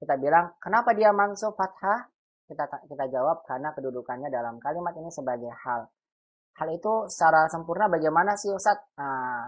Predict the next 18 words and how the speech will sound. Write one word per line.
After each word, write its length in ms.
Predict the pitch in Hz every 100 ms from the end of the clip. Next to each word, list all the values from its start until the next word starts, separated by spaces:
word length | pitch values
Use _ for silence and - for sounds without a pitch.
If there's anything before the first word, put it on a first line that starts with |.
| 123
saya 160 | 147
tidak 240 | 143 127 123
jelaskan 320 | 123 131 131
hari 240 | 123 123
ini 240 | 131 147 151
ya, 160 | 170
karena 240 | 170 131 131
nanti 320 | 120 117 139
pembahasannya 720 | 139 123 113 113 117 120 139 135 _
akan, 280 | 117 110 120 117 117 _ _ _
eh, 300 | 123 110 110 107
panjang 400 | 123 131 123 117
pembahasannya. 540 | 110 110 110 110 120 147
Nanti 240 | 151 -
ada 480 | 127 123 117 160 139 - _ -
pembahasannya 640 | 135 123 117 113 131 139
insya 320 | 127 117 156
Allah 560 | 117 113 120 147 185